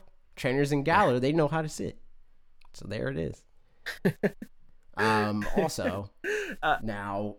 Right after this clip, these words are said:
Speaker 1: Link's Awakening is available for pre-purchase on the eShop. I think that means that you can get it with a pass now, um, 'cause the games that aren't up for pre-launch are not usable for the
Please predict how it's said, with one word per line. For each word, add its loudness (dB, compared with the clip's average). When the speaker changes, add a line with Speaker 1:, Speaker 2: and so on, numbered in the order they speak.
Speaker 1:
Link's -2
Awakening -4
is -4
available -4
for -12
pre-purchase -8
on -4
the -6
eShop. -4
I -10
think -6
that -6
means -2
that -6
you -10
can -4
get -4
it 0
with -2
a -8
pass -6
now, -2
um, -6
'cause -6
the -8
games -2
that -2
aren't -4
up -12
for -10
pre-launch 4
are -4
not 6
usable -6
for -6
the -2